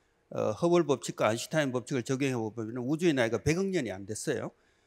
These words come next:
근데 우리 은하 내에서 가장 오래된 별들의 집단이 구상 성단인데 그거의 나이를 측정해 보면은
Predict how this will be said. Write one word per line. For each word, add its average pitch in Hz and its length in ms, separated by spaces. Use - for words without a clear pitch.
근데 156 180
우리 135 300
은하 151 220
내에서 151 320
가장 156 320
오래된 156 420
별들의 135 380
집단이 117 360
구상 139 300
성단인데 127 520
그거의 156 240
나이를 143 340
측정해 127 380
보면은 107 540